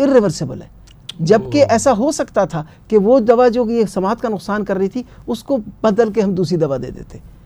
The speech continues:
Speaker 2: آپشن
Speaker 1: اسی،
Speaker 2: تھا اس میں۔
Speaker 1: ہاں، اسی، تو یہ، یہ اس وقت تک نہیں ہوگا جب تک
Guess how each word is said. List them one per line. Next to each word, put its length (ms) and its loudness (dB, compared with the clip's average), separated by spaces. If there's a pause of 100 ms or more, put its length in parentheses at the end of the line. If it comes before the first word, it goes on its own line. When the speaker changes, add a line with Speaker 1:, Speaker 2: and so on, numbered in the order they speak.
(180)
Speaker 2:
آپشن 180 -4
Speaker 1:
اسی، 200 2
Speaker 2:
تھا 200 -6
اس 180 -8
میں۔ 160 -4
Speaker 1:
ہاں، 100 -2
اسی، 200 -2 (180)
تو 180 0
یہ، 300 0 (840)
یہ 260 4
اس 220 -4
وقت 220 0
تک 160 -4
نہیں 220 2
ہوگا 160 4
جب 160 0
تک 60 0